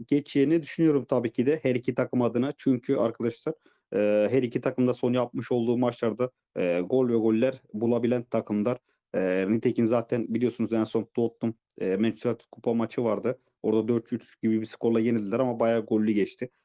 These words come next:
Harici ligde, e, City ile, e, maç yaptılar. İki bir gibi bir skorla, e, City'yi yenen bir United vardı arkadaşlar. Eee, keza Bournemouth'un da son maçlarına bakacak olursak son beş maçın,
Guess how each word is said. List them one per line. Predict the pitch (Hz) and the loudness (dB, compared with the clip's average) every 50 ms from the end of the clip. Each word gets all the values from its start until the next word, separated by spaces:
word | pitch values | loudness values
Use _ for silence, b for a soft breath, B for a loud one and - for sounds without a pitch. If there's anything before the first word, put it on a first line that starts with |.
| _ _ | _ _
Harici | - 113 120 123 123 120 110 117 120 | -4 -2 0 0 0 0 -2 0 0
ligde, | 120 117 113 _ - 135 127 120 - | 0 0 0 _ -2 -2 -2 0 0
e, | 104 107 104 | 0 0 0
City | 107 - - _ - 123 117 | 0 -2 -6 _ 0 2 2
ile, | 113 110 104 - _ _ - | 2 2 0 -2 _ _ -6
e, | - 101 | -4 -2
maç | 95 107 107 98 - - | 0 0 0 -2 -2 -2
yaptılar. | 120 123 - _ - 131 131 | -4 -4 -4 _ -4 -4 -2
İki | 120 - - 127 117 | -4 -4 -2 0 0
bir | 113 | 0
gibi | 104 107 107 107 | 0 0 -2 -2
bir | 110 | -2
skorla, | 110 - - - 127 117 104 104 - - _ _ _ _ _ _ _ - | -6 -8 -4 0 0 0 0 -2 -4 -6 _ _ _ _ _ _ _ 0
e, | 104 98 98 92 - | 0 0 0 0 -2
City'yi | - 123 - - 110 101 | -4 -4 -4 -2 -2 0
yenen | 104 104 104 117 123 131 | 2 2 2 2 2 2
bir | 135 139 - - 120 113 120 | 0 -2 -2 -2 0 0 2
United | 135 127 120 - 110 - - | 2 0 -2 -4 -8 -6 -4
vardı | 113 101 92 90 98 | -2 -2 0 0 -2
arkadaşlar. | 95 92 - - 101 - - _ _ _ _ _ _ _ _ _ _ _ _ _ _ _ _ _ _ _ _ - - 165 170 b b b b b b b - | -2 -2 -4 -4 -6 -6 -6 _ _ _ _ _ _ _ _ _ _ _ _ _ _ _ _ _ _ _ _ -8 -6 -6 -6 b b b b b b b -6
Eee, | 98 101 101 | -4 -2 -2
keza | - 147 135 - | 0 0 2 4
Bournemouth'un | 131 135 127 143 147 - 139 135 | 4 2 2 0 -2 -2 -2 0
da | |
son | - 131 127 | 0 0 -2
maçlarına | 127 131 123 - - 127 131 131 127 | -2 -2 -2 -2 0 0 0 0 0
bakacak | 123 - 127 107 135 - - | -2 -2 -4 -4 -2 0 0
olursak | 131 123 113 - - 123 - | 0 0 -2 -4 -8 -10 -6
son | - - 120 120 110 110 | -4 -2 -2 -2 -2 -2
beş | 123 117 - - | -2 -2 -2 -2
maçın, | - 117 - - - 127 | -4 -4 -2 -4 -6 -6